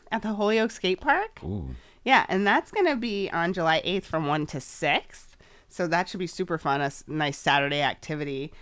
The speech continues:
Speaker 1: Um, and I'm pretty sure that, uh, Genuine Culture puts that on, so I'm sure there'll be, um, all kinds of cool D J, food,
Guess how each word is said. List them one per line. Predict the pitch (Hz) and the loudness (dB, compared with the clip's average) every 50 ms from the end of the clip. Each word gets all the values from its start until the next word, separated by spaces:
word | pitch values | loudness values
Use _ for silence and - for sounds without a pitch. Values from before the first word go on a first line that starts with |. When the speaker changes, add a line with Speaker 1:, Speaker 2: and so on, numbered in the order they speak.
| - - - - _ | -20 -20 -20 -10 _
Speaker 1:
Um, | 151 147 143 139 139 131 131 139 151 - - - - | -2 0 0 2 2 0 -2 -2 -6 -10 -14 -14 -6
and | - 175 170 | -4 -2 0
I'm | 170 170 | -2 -2
pretty | - - - - 403 453 453 440 | -4 -8 -8 -4 -2 -2 -2 -2
sure | 403 - - 269 277 262 247 254 254 240 | -4 -4 -4 -2 0 2 2 2 0 0
that, | 220 226 208 180 - | 0 0 0 2 2
uh, | - 160 | 0 -2
Genuine | 160 160 190 190 220 202 208 196 | -2 0 0 2 2 2 2 0
Culture | 185 - 165 170 180 - 269 269 | -2 -4 -6 -8 -6 -6 -12 -6
puts | - 320 311 - | -6 -6 -6 -2
that | - 320 311 339 | 0 0 2 2
on, | 381 359 359 381 415 427 453 415 | 4 4 4 4 2 0 -2 -6
so | - - 165 139 123 131 - - | -4 -2 0 0 0 0 -2 -2
I'm | 165 190 | -6 -6
sure | - - 185 | -4 -4 -4
there'll | 170 175 170 170 | 0 0 0 0
be, | 160 170 165 160 160 156 156 156 156 - - - - _ - _ - - | 0 0 0 0 0 0 -2 -2 -4 -6 -12 -20 -20 _ -20 _ -12 -4
um, | 147 156 147 139 131 123 127 120 98 101 - 156 165 - - - - - _ _ _ _ _ _ _ _ _ | -2 0 0 0 0 0 -2 -4 -4 -6 -8 -10 -12 -14 -20 -20 -20 -20 _ _ _ _ _ _ _ _ _
all | 170 165 165 165 | 0 0 0 0
kinds | - - - 170 156 151 151 143 - | -2 -4 -2 0 0 0 0 0 0
of | 151 143 135 143 - _ _ | -2 -2 -4 -6 -12 _ _
cool | - - 175 160 156 151 147 147 | -6 -4 -2 0 0 0 0 -2
D | 165 147 - 165 165 | -4 -6 -6 -6 -6
J, | 156 139 156 160 156 151 151 147 143 139 143 143 143 135 127 - - | -6 -4 -2 0 0 0 0 0 0 0 -2 -2 -4 -6 -8 -12 -10
food, | - 180 185 165 160 156 156 156 156 151 151 151 151 151 147 139 139 | -4 0 2 2 2 2 2 2 0 0 2 2 0 0 -2 -4 -6